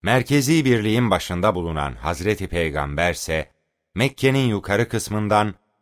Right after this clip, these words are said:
kuzeybatıdaki Ezahir yolunu takip edip etrafındaki Muhacirin ve Ensar'la birlikte Allah'a hamd ve şükürler ederek Mekke'ye girdi, Hacun'da konakladı ve diğer birliklerle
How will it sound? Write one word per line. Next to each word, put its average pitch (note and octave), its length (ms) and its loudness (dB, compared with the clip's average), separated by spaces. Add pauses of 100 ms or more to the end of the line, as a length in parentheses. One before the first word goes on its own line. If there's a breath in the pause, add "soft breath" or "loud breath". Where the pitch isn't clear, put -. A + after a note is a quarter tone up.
(140)
kuzeybatıdaki G#2 920 2
Ezahir G#2 540 2
yolunu F#2 420 -2
takip D2+ 440 -2
edip C#2+ 300 -4 (440)
etrafındaki A#2 760 2
Muhacirin G#2+ 720 2
ve A2 60 2
Ensar'la G2 600 0
birlikte F2 640 -2 (440)
Allah'a G#2+ 720 4
hamd A2 340 2
ve F#2 140 0
şükürler F#2 540 -2
ederek D#2 540 -4
Mekke'ye F2+ 600 -2
girdi, F2+ 560 -2 (680)
Hacun'da G#2 640 0
konakladı F#2 840 -2 (440)
ve D2 280 -2
diğer G#2+ 340 2
birliklerle F#2+ 840 0